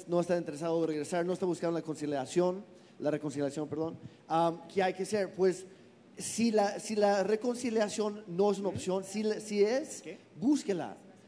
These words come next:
Speaker 1: Si no es opción, entonces haz lo necesario para estar tan involucrado en la vida de tus hijos como te es posible.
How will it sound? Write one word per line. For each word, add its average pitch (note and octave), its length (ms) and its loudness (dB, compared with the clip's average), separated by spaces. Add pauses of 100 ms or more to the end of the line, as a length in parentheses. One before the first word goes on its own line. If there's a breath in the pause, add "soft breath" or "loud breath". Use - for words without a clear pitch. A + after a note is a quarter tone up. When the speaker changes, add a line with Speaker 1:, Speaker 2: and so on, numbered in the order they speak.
Speaker 1:
Si - 260 -4
no A#3+ 260 6
es C4 80 2
opción, F3 540 -2 (540)
entonces F#3+ 340 0
haz A#3 320 0
lo A3+ 220 4
necesario G#3 800 0
para E3+ 200 -2
estar E3+ 360 -2
tan A3+ 320 -2
involucrado G3 640 2
en F#3 100 -2
la E3+ 60 2
vida F3 160 4
de F3 100 0
tus D#3+ 160 -6
hijos A#3+ 460 -4 (280 loud breath)
como D#3 220 -4
te D3+ 140 0
es D#3 100 0
posible. B2 560 -8